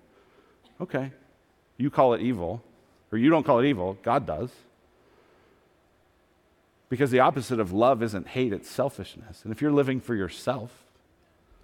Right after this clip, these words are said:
that's evil in the eyes of God. And so baptism should be a warning to you,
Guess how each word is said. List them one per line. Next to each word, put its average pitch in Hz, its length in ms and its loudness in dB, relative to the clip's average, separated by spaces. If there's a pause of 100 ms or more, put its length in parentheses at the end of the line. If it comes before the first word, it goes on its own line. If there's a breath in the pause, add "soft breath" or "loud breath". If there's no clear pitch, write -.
(760)
that's - 200 -10
evil 139 360 -6 (640)
in 107 60 -8
the 107 80 -2
eyes 98 120 -4
of 80 100 -14
God. 123 340 -14 (1080 soft breath)
And 131 80 -4
so 151 80 0
baptism 156 520 -2
should 127 140 -8
be 131 80 0
a 104 40 2
warning 165 440 -4
to - 140 -14
you, 87 260 -12